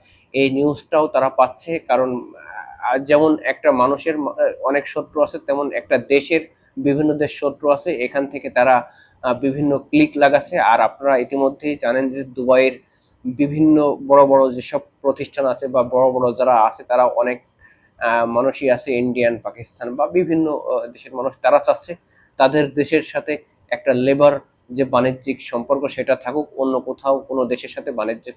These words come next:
চুক্তি না হোক। আহ, তো ইতিমধ্যে আমার মনে হয় বাংলাদেশ সরকার এটা নিয়ে যদি চিন্তা করে, আমার মনে হয় যে তাহলে বাংলাদেশের যেসব শ্রমিক আছে তারা দ্রুত দুবাইয়ের ভিসা পাবে এবং কার্যক্রম শুরু হবে।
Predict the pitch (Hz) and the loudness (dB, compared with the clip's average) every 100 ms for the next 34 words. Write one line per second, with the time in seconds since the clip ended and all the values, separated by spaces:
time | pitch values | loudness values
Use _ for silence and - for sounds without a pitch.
0 | - 120 120 104 98 95 - _ _ _ | -16 -12 -8 -8 -8 -10 -14 _ _ _
1 | _ 120 117 120 131 135 147 147 147 156 | _ 0 0 2 0 -2 0 -2 -4 -4
2 | 156 131 139 131 123 127 139 147 113 113 | -4 -2 -2 -4 -4 -6 -8 -6 -4 -4
3 | 113 117 120 113 127 117 117 117 120 120 | -6 -8 -8 -6 -6 -8 -6 -4 -4 -6
4 | 110 120 120 113 113 117 127 151 _ _ | -12 -12 -8 -6 -4 -4 -4 -6 _ _
5 | _ _ - 113 123 120 117 120 127 127 | _ _ -8 -4 -2 -2 -4 -4 -6 -6
6 | 123 117 - 113 117 104 104 107 104 - | -6 -8 -6 -6 -6 -6 -8 -8 -10 -12
7 | 117 107 - 104 - 110 _ - - 110 | -12 -12 -14 -14 -12 -14 _ -20 -8 -6
8 | 110 - - 120 107 101 92 127 127 147 | -6 -6 -12 -8 -4 -4 -4 -6 -4 -8
9 | - _ _ 120 110 123 120 113 104 110 | -10 _ _ -10 -4 2 2 2 -2 -10
10 | 113 117 113 147 160 - 110 117 - 107 | -12 -2 -2 -2 -6 -8 -8 -6 -4 -4
11 | 113 104 107 107 110 113 113 | -6 -6 -8 -8 -6 -4 -4